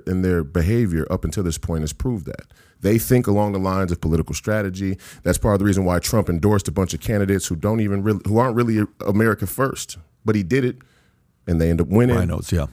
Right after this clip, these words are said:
Speaker 1: And the maga people are raging, but they're like, I mean, I'm seeing it on the grassroots level in the, you know.
Speaker 2: Trump is a strategist. Trump is not, uh, uh,
Speaker 1: Yeah.
Speaker 2: he's, he's not
Speaker 1: That's right.
Speaker 2: at your level of, uh, uh, his, his method of getting things done is very different than the way you get it done.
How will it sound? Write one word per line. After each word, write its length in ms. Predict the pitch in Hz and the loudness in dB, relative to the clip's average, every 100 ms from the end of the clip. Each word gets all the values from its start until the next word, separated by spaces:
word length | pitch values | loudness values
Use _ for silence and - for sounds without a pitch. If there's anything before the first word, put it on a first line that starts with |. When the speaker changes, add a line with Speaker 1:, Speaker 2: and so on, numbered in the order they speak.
| - | -2
Speaker 1:
And 160 | 131 127 | 0 4
the 60 | 120 | 4
maga 340 | 139 151 120 | 4 4 4
people 320 | 135 123 107 | 4 4 2
are 140 | 104 98 | 2 2
raging, 420 | 117 165 127 101 | 4 4 2 0
but 80 | 92 | 0
they're 140 | 110 | 2
like, 260 | 110 101 - - _ _ _ - | 2 0 -4 -16 _ _ _ 0
I 40 | |
mean, 160 | 143 139 | 2 2
I'm 80 | 175 | 0
seeing 260 | - 143 | -2 0
it 80 | 120 | 0
on 120 | 117 | 0
the 80 | 98 | 0
grassroots 580 | 104 113 107 127 113 101 | 2 2 2 -2 -2 -2
level 320 | 98 87 87 | 0 0 -2
in 120 | 87 | -2
the, 140 | 80 - - | -4 -6 -6
you 120 | 110 | -4
know. 140 | 73 - | -4 -6
Speaker 2:
Trump 300 | - 113 107 | -4 -4 -2
is 80 | 104 | -4
a 60 | 85 | -6
strategist. 640 | - 85 85 65 - - | -2 -2 -4 -6 -10 -4
Trump 200 | 107 104 | -2 -2
is 140 | 98 80 | -2 -2
not, 380 | 90 87 85 80 | 0 -2 -4 -4
uh, 240 | 69 52 - | -4 -4 -4
uh, 160 | 76 80 | -4 0
Speaker 1:
Yeah. 320 | 92 78 60 - | 0 0 -2 -8
Speaker 2:
he's, 380 | - 104 101 - | 0 0 0 -4
he's 300 | 120 113 92 | -2 0 0
not 200 | 107 127 | -2 -2
Speaker 1:
That's 100 | 123 | -2
right. 180 | - 110 | -2 -2
Speaker 2:
at 100 | - | -2
your 280 | 98 107 110 | 2 2 2
level 340 | 104 107 98 90 | 0 0 0 -2
of, 140 | 71 71 | -2 -4
uh, 40 | - | -2
uh, 640 | 80 60 50 85 64 - - | -2 -2 -2 -2 -2 -4 -2
his, 240 | 113 143 - 117 | 0 0 0 0
his 240 | 143 113 | 0 0
method 400 | 113 135 - 110 | -2 0 0 -2
of 120 | 95 | 0
getting 220 | 92 101 | 0 0
things 300 | 92 104 92 | 0 -2 0
done 120 | 92 92 | 0 0
is 120 | 80 | 2
very 220 | 98 95 | 0 2
different 320 | 90 - 87 | -2 -2 0
than 100 | 82 | 0
the 60 | 82 | 0
way 120 | 82 | 0
you 140 | 78 | -2
get 200 | 76 73 | -2 -2
it 100 | 65 | -4
done. 200 | 92 101 | -8 -10